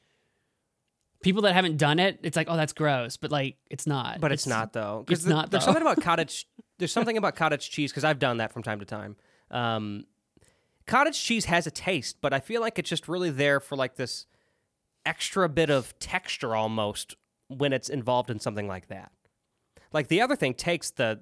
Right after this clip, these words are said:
Speaker 2: the front row when it comes to flavor, at least for me.
Speaker 1: Yeah,
Speaker 2: Um,
Speaker 1: it's
Speaker 2: 'cause,
Speaker 1: <sighs>
Speaker 2: you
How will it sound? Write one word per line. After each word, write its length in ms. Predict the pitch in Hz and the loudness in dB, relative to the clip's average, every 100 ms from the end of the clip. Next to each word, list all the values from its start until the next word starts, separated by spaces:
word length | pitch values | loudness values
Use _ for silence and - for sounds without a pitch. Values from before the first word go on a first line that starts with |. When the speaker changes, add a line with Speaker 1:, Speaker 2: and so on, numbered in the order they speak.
| _ | _
Speaker 2:
the 120 | 135 123 | -8 -6
front 320 | - 147 113 | -2 -2 0
row 380 | 117 135 110 92 | 2 2 2 -2
when 140 | 101 | -6
it 60 | - | -4
comes 200 | 113 - | -4 -6
to 80 | - | -8
flavor, 460 | 107 110 - - _ _ _ | -4 -4 -6 -14 _ _ _
at 60 | 151 | 0
least 160 | 160 | 2
for 120 | - 131 | 2 0
me. 260 | 113 - _ _ _ _ _ | 0 -6 _ _ _ _ _
Speaker 1:
Yeah, 500 | 156 180 175 165 151 147 | 0 2 2 2 0 -2
Speaker 2:
Um, 60 | - | 0
Speaker 1:
it's 200 | 185 - | 0 0
Speaker 2:
'cause, 220 | 180 - | -2 -4
Speaker 1:
<sighs> 600 | - _ _ _ _ | -12 _ _ _ _
Speaker 2:
you 60 | - | -16